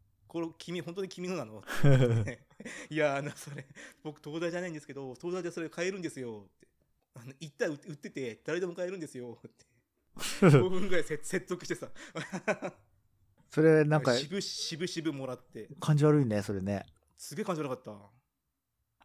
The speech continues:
Speaker 2: あ、お-、俺もこのセクションエイトで言ったっけ？俺も、あの、近鉄で。
Speaker 1: あ、知らない、聞いてないと思う。
Speaker 2: 近鉄で、あの、三重からさ、東京に帰ってくるときにさ、
Speaker 1: うん。
Speaker 2: 近鉄乗ってたのよ。
Speaker 1: うん。
Speaker 2: そしたらさ、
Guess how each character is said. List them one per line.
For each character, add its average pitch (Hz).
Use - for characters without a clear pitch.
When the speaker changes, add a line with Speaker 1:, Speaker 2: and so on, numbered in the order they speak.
Speaker 2:
あ、 135
お-、 170
俺 180
も 190
こ 190
の 175
セ 170
ク 147
シ 175
ョ 175
ン 170
エ 156
イ 156
ト 139
で 113
言 101
っ -
た 120
っ -
け？ 98
俺 92
も、 101
あ 104
の、 95
近 151
鉄 139
で。 110
Speaker 1:
あ、 135
知 -
ら 131
な 117
い、 110
聞 120
い 113
て 117
な 104
い 95
と 120
思 117
う。 -
Speaker 2:
近 135
鉄 107
で、 110
あ 101
の、 98
三 123
重 120
か 95
ら 87
さ、 90
東 123
京 110
に 101
帰 107
っ 104
て -
く -
る 98
と 87
き -
に 90
さ、 95
Speaker 1:
う 123
ん。 107
Speaker 2:
近 135
鉄 117
乗 117
っ 104
て -
た 110
の 95
よ。 87
Speaker 1:
う 123
ん。 101
Speaker 2:
そ -
し 107
た 107
ら 95
さ、 95